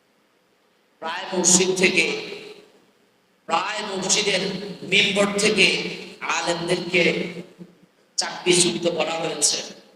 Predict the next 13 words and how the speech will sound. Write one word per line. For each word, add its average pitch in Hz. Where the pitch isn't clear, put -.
খুব 208
দুঃখ -
লাগে। 190
আমার 160
এই 240
জায়গায় 160
আমি 165
এই 165
জায়গায় 156
বিষয়টা 165
ক্লিয়ার 170
করতে -
চাই। 120